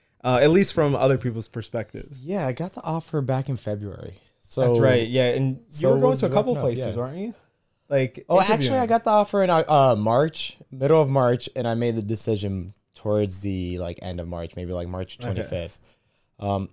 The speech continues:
Speaker 2: I was having another interview over in Boston
Speaker 1: Mm-hmm.
Speaker 2: with
Speaker 1: I remember.
Speaker 2: MathWorks, um, but ended up not getting that job. I made it to the final round, didn't get that
Speaker 1: Mm-hmm.
Speaker 2: job. So at that point, I knew I was just gonna continue and move forward with the move to Wisconsin.
Speaker 1: Yeah.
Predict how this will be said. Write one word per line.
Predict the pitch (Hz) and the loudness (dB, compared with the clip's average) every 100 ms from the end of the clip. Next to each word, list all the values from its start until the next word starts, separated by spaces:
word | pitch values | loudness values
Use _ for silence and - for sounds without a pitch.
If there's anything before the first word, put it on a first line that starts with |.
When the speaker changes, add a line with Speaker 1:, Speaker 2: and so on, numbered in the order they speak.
| _ | _
Speaker 2:
I | 117 | -2
was | 113 117 127 | 2 2 0
having | 131 131 131 | -2 -2 0
another | 131 131 127 | -2 -2 -2
interview | 135 120 120 120 127 127 | -4 -4 -6 -2 -2 -2
over | - 120 113 117 117 | -2 -4 -2 -2 -2
in | 107 110 104 104 95 - | -2 -2 -2 -4 -8 -12
Boston | 104 101 110 - - 170 196 | -10 -8 -8 -8 -6 -6 -4
Speaker 1:
Mm-hmm. | 143 | 0
Speaker 2:
with | 143 113 107 - - - | 2 2 -2 -6 -18 -14
Speaker 1:
I | |
remember. | 127 101 117 | -6 -6 -4
Speaker 2:
MathWorks, | 135 165 - - - _ _ - | -4 -4 -6 -8 -8 _ _ -12
um, | 127 131 131 - _ | -8 -8 -10 -14 _
but | 143 139 - | -2 -2 -2
ended | 131 131 | -2 -2
up | 120 | -2
not | 127 113 | -4 -6
getting | 110 104 | -6 -6
that | 98 90 | -6 -6
job. | 90 | -8
I | 92 | -6
made | 98 98 | -6 -6
it | |
to | - 101 | -6 -8
the | |
final | 92 98 95 92 | -6 -8 -6 -8
round, | 90 85 85 | -10 -12 -14
didn't | 87 87 | -14 -14
get | - | -14
that | 85 | -16
Speaker 1:
Mm-hmm. | - | -12
Speaker 2:
job. | 85 82 - _ _ _ _ | -12 -12 -16 _ _ _ _
So | - 90 85 - _ | -8 -6 -6 -10 _
at | - 87 | -14 -8
that | 92 - | -8 -8
point, | 92 90 | -10 -8
I | 90 | -8
knew | 92 | -8
I | 85 | -8
was | 87 | -10
just | 87 - | -10 -10
gonna | 90 85 | -10 -12
continue | 95 90 92 87 | -14 -12 -12 -12
and | 87 90 | -12 -12
move | 85 | -12
forward | - 87 87 | -10 -10 -10
with | 87 85 - | -12 -14 -18
the | 95 | -18
move | 90 87 - | -20 -20 -18
to | 87 | -16
Wisconsin. | 87 - 90 87 90 95 | -14 -14 -12 -12 -14 -12
Speaker 1:
Yeah. | 117 90 | -10 -10